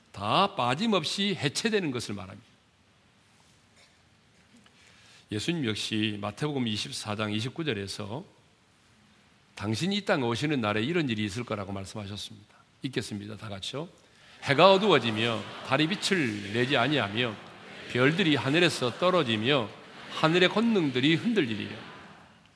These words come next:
자, 여기 하늘의 권능들이 흔들린다라고 하는 이 말은요, 사람을 미혹했던 악한 영들이 심판에 대한 두려움 때문에 공포에 휩싸일 것이라는 말씀입니다.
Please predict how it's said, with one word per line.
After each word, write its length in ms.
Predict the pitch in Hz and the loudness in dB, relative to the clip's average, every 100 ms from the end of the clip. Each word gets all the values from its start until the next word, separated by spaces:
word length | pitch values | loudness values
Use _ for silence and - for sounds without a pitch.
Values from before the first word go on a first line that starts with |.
| _ _ _ _ _ _ _ _ - | _ _ _ _ _ _ _ _ -8
자, 180 | 98 | -2
여기 360 | 131 156 165 247 | 0 2 0 -2
하늘의 460 | - - 127 170 190 | -6 -2 0 4 2
권능들이 600 | 196 240 226 185 156 160 | 2 -2 0 0 0 0
흔들린다라고 800 | 151 214 175 135 113 110 110 107 | 0 0 0 0 0 0 0 -2
하는 180 | 117 | -2
이 80 | 98 | -2
말은요, 540 | 92 110 123 101 180 233 - _ _ _ - _ _ _ _ _ _ - - _ _ | -2 -2 -2 -4 -6 -8 -18 _ _ _ -20 _ _ _ _ _ _ -20 -20 _ _
사람을 520 | - - 127 139 190 214 | -12 0 6 8 8 4
미혹했던 520 | 226 220 185 175 180 | 2 2 0 0 0
악한 340 | 185 185 196 | 0 0 0
영들이 720 | 120 107 131 123 98 110 98 - _ _ _ _ _ _ _ | 0 0 0 -2 -2 -4 -6 -14 _ _ _ _ _ _ _
심판에 720 | - - 262 - 190 165 131 | -6 -2 -2 -2 0 2 2
대한 440 | 117 110 143 170 - - _ _ _ - | 2 2 0 -2 -12 -20 _ _ _ -10
두려움 360 | 214 214 143 | -2 0 0
때문에 460 | 113 113 104 101 107 | 0 -2 0 0 0
공포에 580 | 107 190 196 - 151 147 | 0 -6 -6 -2 0 0
휩싸일 440 | 202 214 - 123 | -2 -4 -4 -4
것이라는 460 | 120 110 107 101 107 | -4 -6 -4 -2 -2
말씀입니다. 600 | 98 98 113 98 95 - | -4 -6 -6 -6 -8 -16